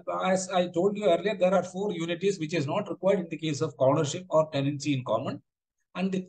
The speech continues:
co-partnership under English law is different from Hindu co-partnership. And Hindu co-partnership, of course, uh, the, the wider definition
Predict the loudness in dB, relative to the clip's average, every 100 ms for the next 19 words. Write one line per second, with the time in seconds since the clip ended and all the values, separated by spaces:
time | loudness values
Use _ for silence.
0 | 2 2 6 4 4 2 0 0 -2 -6
1 | _ _ _ -6 -4 -2 -2 -2 2 4
2 | 4 2 0 0 0 -4 -4 _ _ -10
3 | -2 -2 0 -2 0 -2 0 -2 -2 -6
4 | _ _ _ -6 -2 0 0 2 2 4
5 | 2 2 -2 0 0 -4 _ _ _ -14
6 | 0 0 0 -4 -2 -2 0 -2 2 0
7 | 0 0 0 2 0 -2 -2 -2 -4 -8